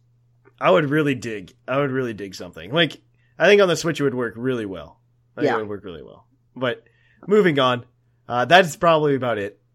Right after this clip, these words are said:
Speaker 1: Uh, <laughs> uh, so we're gonna, oh wait, there, oh, Pokemon Go news. My apologies. There's more Pokemon Go news. Um, so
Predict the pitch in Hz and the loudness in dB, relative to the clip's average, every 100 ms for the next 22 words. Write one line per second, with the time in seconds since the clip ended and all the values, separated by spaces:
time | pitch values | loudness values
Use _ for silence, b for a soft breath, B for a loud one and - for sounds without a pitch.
0 | - 117 123 - - - 165 220 - - | -6 -4 -4 -6 -10 -14 -2 -2 -2 -10
1 | - - _ _ _ _ _ _ _ _ | -12 -20 _ _ _ _ _ _ _ _
2 | 120 120 123 - 147 147 143 151 147 143 | -4 -2 -2 -2 0 2 2 2 2 0
3 | - - 185 123 180 117 - 135 156 151 | -2 2 2 4 0 0 -4 4 6 6
4 | 139 139 151 160 180 143 123 151 131 107 | 4 0 0 -2 0 0 2 2 2 -2
5 | 123 - 131 123 113 113 107 101 110 - | -8 -12 -4 -4 -2 -2 -4 -6 -10 -12
6 | 123 143 123 131 123 117 113 101 104 101 | -4 -2 0 -2 -2 -4 -6 -8 -8 -10
7 | 92 87 - _ _ b b b - 120 | -10 -14 -18 _ _ b b b -6 -2
8 | 117 120 - - - 143 139 139 139 | 0 -2 -8 -10 0 4 4 2 0